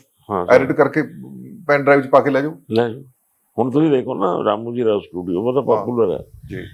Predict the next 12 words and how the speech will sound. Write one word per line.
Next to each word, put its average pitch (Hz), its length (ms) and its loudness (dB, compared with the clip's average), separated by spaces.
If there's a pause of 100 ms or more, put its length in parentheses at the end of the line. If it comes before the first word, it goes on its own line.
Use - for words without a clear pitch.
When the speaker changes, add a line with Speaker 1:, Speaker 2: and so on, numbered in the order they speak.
(100)
Speaker 1:
ਤੇ 120 60 -4
ਉੱਥੇ 151 360 0
ਕੀ 156 240 -2
ਹੈ, 143 240 0
ਅਹ, - 1300 -10 (540)
ਯੂਨਿਟ 143 420 0
ਦੇ 139 140 0
ਲਈ 131 160 0
ਵੀ 131 120 -4
ਹੋਟਲ 127 320 -2
ਹੈ, 98 120 -2 (300)
Speaker 2:
ਹੂੰ। 90 180 -16